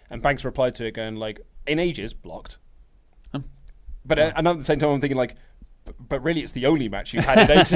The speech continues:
Speaker 2: Yeah, yeah.
Speaker 1: <laughs> Well, no, Sasha. That's nothing against you, mate. That's against the company.
Speaker 2: Sasha had a pay-per-view match against, uh, Ronda. Becky's gonna get one. Charlotte had one at Survivor Series.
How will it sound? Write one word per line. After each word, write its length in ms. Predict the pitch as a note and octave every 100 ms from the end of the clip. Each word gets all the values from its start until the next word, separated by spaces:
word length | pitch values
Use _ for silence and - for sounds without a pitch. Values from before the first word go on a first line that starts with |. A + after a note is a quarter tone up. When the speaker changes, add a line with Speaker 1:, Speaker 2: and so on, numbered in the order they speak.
| C#3 C#3
Speaker 2:
Yeah, 160 | D3+
yeah. 220 | C#3 B2 G3
Speaker 1:
<laughs> 20 |
Well, 140 | F3 F#3
no, 140 | F#3+ - - -
Sasha. 540 | - C3 C3 - A2 - - -
That's 240 | A3+ -
nothing 240 | G3+ G#3
against 380 | F#3+ F#3+ F#3 C3
you, 180 | D#3+ A#3
mate. 360 | G#2 D3 G2+ - -
That's 200 | G3 - D#4+
against 400 | - B3+ G3 -
the 100 | E3
company. 680 | G3 E4+ - C3+ C#3 B2+ - - - - - _
Speaker 2:
Sasha 600 | - B3+ B3 - C#3 - _ -
had 320 | - - G2+
a 40 |
pay-per-view 480 | G2+ G2 F2+ - G2
match 260 | F2+ - -
against, 520 | G2 E2+ - - - - - _
uh, 240 | G2 F#2 F2+
Ronda. 460 | G#2 G2 F#3 A2 - -
Becky's 340 | C#3+ - B2 -
gonna 200 | A#2 A2
get 220 | - -
one. 260 | G#2 C#3 -
Charlotte 540 | - - C#3 B2+ B2
had 180 | A2+ A#2+
one 140 | A2+ A#2
at 80 |
Survivor 440 | - A2 A#2+ A#2+ A2+
Series. 520 | - G2+ G2 G2